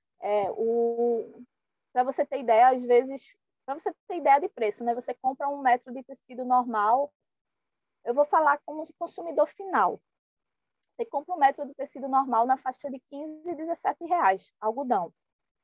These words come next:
Você vai comprar um tecido digital, que é esse, com, e se for com impressão à base de água, ele chega a oitenta e oito reais um metro. Então, assim, ele varia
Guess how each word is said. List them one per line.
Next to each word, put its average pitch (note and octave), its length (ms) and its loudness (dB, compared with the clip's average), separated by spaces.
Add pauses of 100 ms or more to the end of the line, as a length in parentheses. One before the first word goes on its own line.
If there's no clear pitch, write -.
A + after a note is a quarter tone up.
(560)
Você B3 180 -2
vai G4+ 260 0
comprar F4+ 320 -2
um C#4+ 60 0
tecido C#4 340 -6
digital, A#3+ 520 -2
que D4 100 -10
é A3+ 160 4
esse, A3+ 320 -2 (160)
com, C4 260 -2
e D4 120 -8
se A4 160 4
for B3+ 360 4 (280)
com C#4 80 -12
impressão C4+ 400 -2
à A#3+ 80 4
base A#3 280 2
de A3 160 0
água, A3+ 440 2 (360)
ele G#4 140 2
chega G4+ 240 2
a G4+ 40 4
oitenta G#4 300 0
e G#4 60 0
oito G4+ 220 0
reais F#4+ 500 2
um C#4 80 -4
metro. A3+ 380 -4 (1700)
Então, B3 180 -2
assim, D4 200 -4
ele C4+ 260 2
varia D#4 360 4